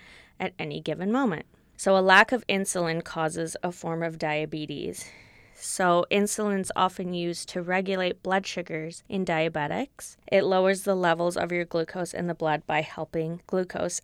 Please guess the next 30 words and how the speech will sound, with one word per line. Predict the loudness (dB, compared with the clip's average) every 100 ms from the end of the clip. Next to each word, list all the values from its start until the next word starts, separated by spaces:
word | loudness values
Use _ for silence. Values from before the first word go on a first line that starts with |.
| -6
enter | -6 -2 -4
the | -2
body's | -2 -2 -2 -4 -10 -14
cells. | -12 -8 -6 -6 -8 -8 -12 -12 -12 -14 _ _ _
So | 2 6 6 6
an | 4 2 2
overdose | 6 6 6 4 4 2 -2
of | -6
this | 0 2 2 0 -6 -8 -10 -14 0
is | 2 4 0 -8 -14
toxic, | -12 -10 -10 -8 -10 -10 -18 _ -10
essentially. | -8 -8 -8 -8 -8 -10 -4
And | 0 2
there | 2
was | 2
a | 2
lot | 0 0
of | 0
diabetics | 0 0 0 -2 -6 -10 -10
at | -6 -8 -4
the | -4 -4 -8 -8
nursing | -8 -8 -10
home. | -12 -10 -12 -12 _
So | 0 4
her | 4
first | 4 4 2 2 2
victim | 2 2 -2 -2 -4 -6 0
was | 2 2
James | 2 2 2 0
Silcox. | 0 0 -2 -6 -6 -8 -16